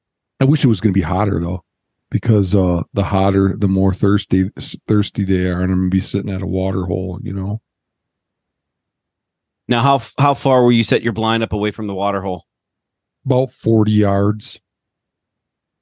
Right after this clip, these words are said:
Speaker 2: And they're, they're skittish, aren't they?
Speaker 1: Mm-hmm. They are a little bit, but not terrible.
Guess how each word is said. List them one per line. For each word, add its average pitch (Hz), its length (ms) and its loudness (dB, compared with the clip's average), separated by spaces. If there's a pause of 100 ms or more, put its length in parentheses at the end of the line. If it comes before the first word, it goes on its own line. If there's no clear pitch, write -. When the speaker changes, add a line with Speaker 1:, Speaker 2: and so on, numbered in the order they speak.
(200)
Speaker 2:
And 95 120 -8
they're, 143 140 0
they're 113 360 0
skittish, 127 580 -2
aren't 110 200 -4
they? 87 220 -4 (1120)
Speaker 1:
Mm-hmm. 139 680 4 (1040)
They 110 200 2
are 107 300 2
a 101 60 2
little 101 220 2
bit, 95 280 -4 (500)
but 107 400 -2
not 117 360 -4
terrible. 110 520 -4